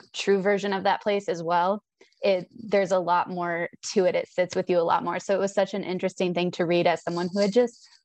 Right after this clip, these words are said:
watched a movie a few times and not thought about the place that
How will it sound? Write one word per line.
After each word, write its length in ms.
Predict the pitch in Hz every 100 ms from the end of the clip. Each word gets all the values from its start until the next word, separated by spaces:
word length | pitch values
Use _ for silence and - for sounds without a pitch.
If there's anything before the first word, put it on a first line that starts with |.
| _ _
watched 320 | 185 190 -
a 60 | 190
movie 340 | 202 190 196
a 60 | 185
few 200 | 185 180
times 520 | - 170 170 175 - -
and 360 | 175 170 175 - _
not 280 | 208 208 185 -
thought 180 | 175 170
about 400 | 175 165 160 - _ _ -
the 60 | 180
place 380 | - 175 170 -
that 360 | - 165 165 -